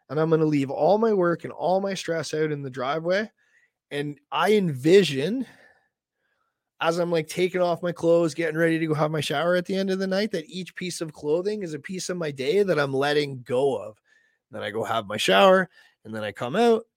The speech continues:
and I'm present, and I can be present, and I can be focused on the things my family are telling me, right? And I don't have that anxiety when they're trying to tell me things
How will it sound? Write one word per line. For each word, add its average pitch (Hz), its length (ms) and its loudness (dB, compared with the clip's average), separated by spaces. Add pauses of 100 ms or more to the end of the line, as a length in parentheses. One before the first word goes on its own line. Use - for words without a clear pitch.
(160)
and 143 120 -2
I'm 135 100 -6
present, 131 600 4
and 127 100 -8
I 127 60 -6
can 127 160 -8
be 156 280 -2
present, 123 580 -2
and 120 140 -6
I 120 120 -4
can 120 420 -10
be 123 120 -4
focused 151 560 8
on 127 120 2
the 120 100 -2
things 120 340 -6
my 120 160 -8
family 113 460 -8
are 107 120 -4
telling 120 360 -6
me, 117 180 -18 (520)
right? 120 300 6
And 127 140 2
I 127 40 4
don't 127 120 2
have 127 180 2
that 120 180 4
anxiety 117 720 4
when 113 160 -4
they're 113 120 -4
trying 113 360 -2
to 104 80 -8
tell 170 300 4
me 143 160 2
things 120 560 -8